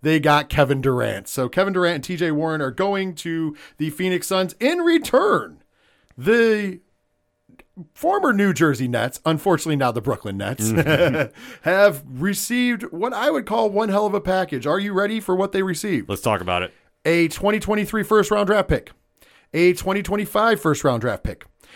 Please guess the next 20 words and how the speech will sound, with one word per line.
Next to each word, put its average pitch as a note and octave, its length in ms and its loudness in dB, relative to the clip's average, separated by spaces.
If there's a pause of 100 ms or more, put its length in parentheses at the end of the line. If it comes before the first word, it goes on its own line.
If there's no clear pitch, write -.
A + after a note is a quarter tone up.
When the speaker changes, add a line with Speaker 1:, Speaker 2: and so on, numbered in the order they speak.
(180)
Speaker 1:
a F#3+ 220 4
twenty G3+ 320 -4
twenty-seven G#3 720 0
first D#3 260 0
round C3+ 200 2
draft A#2+ 240 0
pick, - 260 -10 (400)
a E3 160 4
twenty G#3+ 320 -2
twenty-nine A3+ 520 0
first E3 280 0
round D#3 200 4
draft C3+ 220 2
pick, A2 260 -8 (360)
and F3+ 260 2
a E3+ 200 2
twenty A3 400 -4
twenty-eight F#3 840 -2
pick D#3 320 -4
swap. - 560 -12